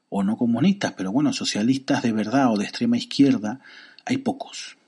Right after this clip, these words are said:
que lo sean de verdad por ideología. Y mucha gente vota a estos partidos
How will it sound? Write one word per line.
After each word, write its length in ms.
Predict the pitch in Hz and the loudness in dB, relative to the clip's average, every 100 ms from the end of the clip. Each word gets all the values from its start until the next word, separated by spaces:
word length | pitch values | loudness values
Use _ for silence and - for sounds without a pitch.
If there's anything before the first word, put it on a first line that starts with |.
| - | -8
que 100 | 98 | -6
lo 120 | 90 | -4
sean 240 | - 110 113 | -2 0 0
de 80 | |
verdad 260 | 107 95 107 | 0 -2 -4
por 140 | 120 | -2
ideología. 580 | 113 104 95 - 104 92 | 0 0 -2 -4 -6 -4
Y 140 | - 143 | 0 2
mucha 240 | 160 156 | 2 -2
gente 300 | 135 151 135 | -2 0 0
vota 160 | 117 117 | 0 -2
a 40 | |
estos 180 | - - | -4 -6
partidos 580 | - - - 117 113 | -6 -8 -4 -2 -2